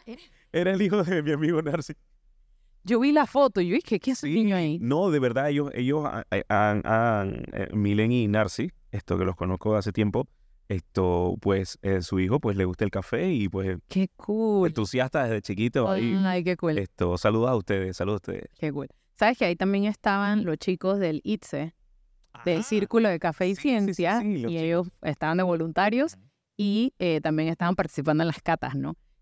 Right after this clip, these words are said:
Speaker 1: Y eso, eso es lo que te da el chance de aprender y probar. Eh,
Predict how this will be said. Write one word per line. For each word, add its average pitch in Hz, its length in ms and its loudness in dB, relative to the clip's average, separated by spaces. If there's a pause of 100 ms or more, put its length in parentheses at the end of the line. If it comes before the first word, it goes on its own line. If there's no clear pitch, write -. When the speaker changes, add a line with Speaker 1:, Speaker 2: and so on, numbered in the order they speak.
(140)
Speaker 1:
Y 180 280 0
eso, 156 320 -2
eso 147 300 -2
es 151 80 0
lo 185 140 2
que 202 120 -2
te 151 140 -2
da 135 80 -2
el 147 80 -4
chance 165 320 -4
de 202 80 0
aprender 160 680 -2
y 175 100 0
probar. 156 640 -4 (420)
Eh, 156 480 -2